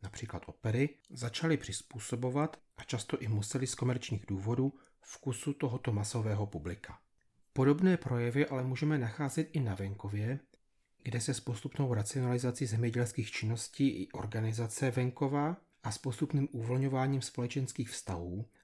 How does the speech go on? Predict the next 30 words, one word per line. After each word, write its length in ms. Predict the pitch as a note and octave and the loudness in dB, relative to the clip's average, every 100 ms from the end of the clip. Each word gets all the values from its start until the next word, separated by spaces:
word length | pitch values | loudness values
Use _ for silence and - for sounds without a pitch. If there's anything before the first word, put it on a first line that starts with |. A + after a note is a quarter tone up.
| - | -8
začínají 520 | A2+ A2 C#3+ C#3+ B2+ | -4 0 4 4 6
rozvíjet 460 | A#2 A#2 C3+ C#3+ A2+ | 4 2 4 4 4
volnočasové 800 | G#2+ C3 C#3 - C#3+ D#3 - | 2 2 2 0 -2 0 -2
aktivity 720 | - - - G#2+ G#2+ G#2+ C3+ | -2 -6 -2 0 0 2 2
v 80 | C#3 | 2
podobě 340 | - C3 B2+ B2+ | 0 0 2 0
různých 360 | B2+ C#3+ G#2+ | 2 0 0
veselic 560 | F#2+ E2+ - C3 C#3 - | -2 -4 0 0 0 -2
a 80 | B2+ | -4
zábav, 540 | G2+ F2 F2 G#2+ A#2+ - _ _ | -2 -4 -2 -4 -6 -12 _ _
které 260 | - B2+ | -4 -2
sice 280 | A#2+ D3+ D#3 | 0 0 0
zachovávají 640 | A#2 G#2+ C#3+ C#3 C#3+ D3 C#3+ | 0 -2 0 0 2 2 2
tradiční 520 | - B2 C3+ - D3 | 0 0 0 2 0
formy, 560 | - F#2+ F#2+ G2 A2+ - _ - | 0 -4 -2 -2 -2 -4 _ -4
ale 180 | B2+ C3+ | 0 2
už 200 | C#3+ - | 0 0
nenesou 420 | A#2 B2 - D3+ | 2 2 2 0
onen 380 | - C3 C3 A2+ | 2 2 2 2
rituální 600 | A2+ - C3+ C3 C#3 C3+ | 0 0 0 2 2 0
prvek 380 | C3+ C3+ C3 - | 2 2 0 -2
proměny, 500 | - G2+ A2+ B2+ - | -2 2 2 2 -4
o 80 | |
kterém 300 | - B2 B2+ | -8 -2 0
jsme 260 | A2 - B2 | -2 -2 -4
v 80 | - | -2
předchozí 460 | - A2 C3+ B2 | -6 -2 0 0
části 380 | B2 A#2+ G#2+ - | 0 -2 0 -4
přednášky 520 | G#2+ G#2+ G#2+ G#2+ - | -4 -2 0 -2 -4
hovořili. 480 | E2+ F2 F#2+ F2+ - | -4 -4 -4 -4 -8